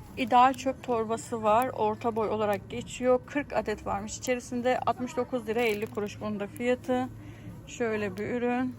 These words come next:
Dediğim gibi bu hafta çok güzel ürünler geldi. Ve hemen yine burada ise, e, büzgülü çöp torbasından var. Böyle farklı farklı renklerde. Bakın şöyle mavisi,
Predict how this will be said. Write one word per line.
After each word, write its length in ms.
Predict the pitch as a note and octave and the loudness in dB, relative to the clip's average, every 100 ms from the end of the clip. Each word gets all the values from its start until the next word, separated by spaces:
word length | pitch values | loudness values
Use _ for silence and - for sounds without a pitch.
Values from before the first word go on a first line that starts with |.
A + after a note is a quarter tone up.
| - - - - - - - - - - - - - - - - - | -12 -16 -16 -14 -12 -12 -12 -12 -12 -14 -14 -14 -14 -14 -16 -14 -10
Dediğim 220 | C#4 B3+ | -6 -4
gibi 120 | G3+ | 0
bu 140 | - B3 | 0 2
hafta 280 | A3+ - | 0 0
çok 360 | B3+ - - - | -4 -4 -6 -6
güzel 240 | A3 A#3+ B3 A#3+ | -2 0 0 0
ürünler 360 | A#3 A#3 A#3+ B3 | -2 4 4 4
geldi. 560 | A#3 G3+ G3+ A#3+ C4+ - - - - | 4 4 2 2 2 -2 -14 -16 -10
Ve 260 | A3+ B3 C4+ | 0 2 2
hemen 360 | B3 C4 A#3 | 0 2 2
yine 420 | B3+ A#3+ B3+ A3+ A3+ | 0 -2 0 0 0
burada 260 | B3+ B3 | 0 4
ise, 520 | A#3+ A#3 - B3+ C4 B3+ - - - | 4 4 4 8 8 4 -14 -16 -4
e, 480 | A3 G#3+ G#3 G#3 G#3+ - B3 | 0 2 2 2 -2 -6 -6
büzgülü 560 | A3 C4+ A3 A3 A3+ | -4 -4 -4 -4 -4
çöp 320 | B3 C4+ C4 | 0 2 2
torbasından 840 | C4 B3+ A#3+ A#3+ B3+ B3+ C4 B3+ C4 | 6 6 6 2 0 2 2 2 2
var. 240 | C4+ - | 2 2
Böyle 220 | A3+ G3+ | -2 -2
farklı 400 | G#3+ A#3+ A3+ A3+ | -2 2 2 2
farklı 380 | - A3 G#3 G#3 | -2 -2 -2 -4
renklerde. 560 | A3 A#3+ A#3+ A#3+ A#3+ A3+ | -6 -4 4 4 4 -4
Bakın 220 | G#3 A3+ | -6 -8
şöyle 220 | G#3+ G#3 | -8 -6
mavisi, 880 | G#3 A3 A#3 B3 A#3+ B3 - B3+ | -4 0 2 2 -2 -8 -4 -2